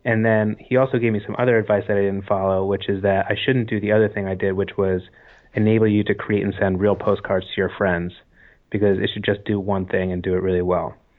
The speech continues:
And so kind of as, like, a mantra for me with Charity Miles, even though we did go the app route, um, really keeping it as simple as possible. And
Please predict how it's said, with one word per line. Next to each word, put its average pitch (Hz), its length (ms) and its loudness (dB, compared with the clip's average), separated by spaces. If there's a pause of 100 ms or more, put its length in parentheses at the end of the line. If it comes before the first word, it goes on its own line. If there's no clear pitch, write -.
(320)
And 110 300 0
so 101 480 4 (960)
kind 120 160 0
of 110 60 2
as, 107 120 2
like, 104 120 -4
a 101 80 -2
mantra 110 420 -2
for - 160 -10
me 98 160 -8
with 95 120 -6
Charity 131 320 0
Miles, 101 320 -4
even 101 200 -8
though 98 80 -4
we 95 80 -4
did 110 220 -4
go 104 120 2
the 98 140 -4
app 104 260 -2
route, 92 320 -2 (640)
um, 98 420 -2 (100)
really 117 300 2
keeping 107 380 -4
it 95 120 -6
as - 60 -2 (120)
simple 98 300 0
as 92 80 -2
possible. 117 760 -2 (120)
And 98 340 -4